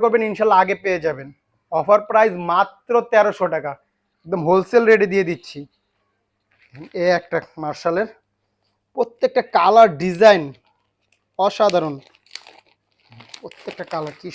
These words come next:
সুন্দর একটা কালার, পানি কালারের মধ্যে। দেখেন ক্যাটালগের চেয়ে বাস্তবে আরো ড্রেসগুলো অনেক সুন্দর, আশা করি কেউ মিস করবেন না ড্রেসগুলো। দেখেন মাশাআল্লাহ,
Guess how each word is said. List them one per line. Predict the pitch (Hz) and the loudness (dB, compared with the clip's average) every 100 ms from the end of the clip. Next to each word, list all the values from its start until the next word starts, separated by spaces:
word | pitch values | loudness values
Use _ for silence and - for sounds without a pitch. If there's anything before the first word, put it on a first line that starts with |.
| - | -14
সুন্দর | 180 175 160 | -8 -6 -6
একটা | 156 151 | -8 -10
কালার, | 143 131 _ _ _ _ _ _ _ | -10 -12 _ _ _ _ _ _ _
পানি | 185 165 160 | -8 -8 -8
কালারের | 156 151 147 143 | -8 -6 -8 -10
মধ্যে। | 123 135 | -14 -16
দেখেন | 135 135 127 _ _ _ _ _ _ _ _ 698 _ _ _ _ _ _ _ 494 _ _ 539 523 _ _ _ _ _ _ _ _ 175 160 _ | -16 -20 -20 _ _ _ _ _ _ _ _ _ _ _ _ _ _ _ _ _ _ _ _ _ _ _ _ _ _ _ _ _ -20 -20 _
ক্যাটালগের | - 190 226 220 214 | -6 -4 -4 -4 -6
চেয়ে | 220 151 170 | -8 -4 0
বাস্তবে | 190 - 247 233 208 | -2 -4 -2 4 4
আরো | 196 165 | 4 0
ড্রেসগুলো | 180 160 180 170 | -4 -4 -2 0
অনেক | 175 190 - | 0 -4 -6
সুন্দর, | 160 143 127 - _ _ _ _ _ _ _ _ _ _ _ _ _ - | -12 -12 -16 -20 _ _ _ _ _ _ _ _ _ _ _ _ _ -16
আশা | 190 185 | -10 -6
করি | 208 190 | -6 0
কেউ | 226 190 | 2 2
মিস | 196 - | -2 -4
করবেন | 208 170 156 | -4 -2 -4
না | 147 | -6
ড্রেসগুলো। | 139 139 127 131 135 _ _ _ _ _ _ _ _ _ - | -6 -8 -10 -14 -16 _ _ _ _ _ _ _ _ _ -20
দেখেন | 277 - - _ _ _ _ _ _ | -20 -20 -20 _ _ _ _ _ _
মাশাআল্লাহ, | - 170 - 160 147 143 | -18 -18 -14 -12 -10 -10